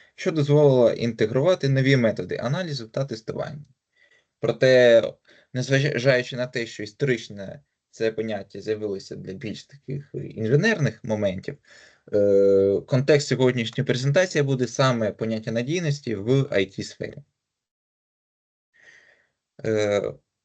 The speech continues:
і тепер поговоримо вже про, відповідно, основні принципи надійності.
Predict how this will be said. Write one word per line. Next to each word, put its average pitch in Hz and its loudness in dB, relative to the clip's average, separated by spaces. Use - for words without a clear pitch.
і 180 0
тепер 147 -2
поговоримо 120 2
вже 113 0
про, 110 2
відповідно, 104 -4
основні 110 -4
принципи - -4
надійності. 98 -8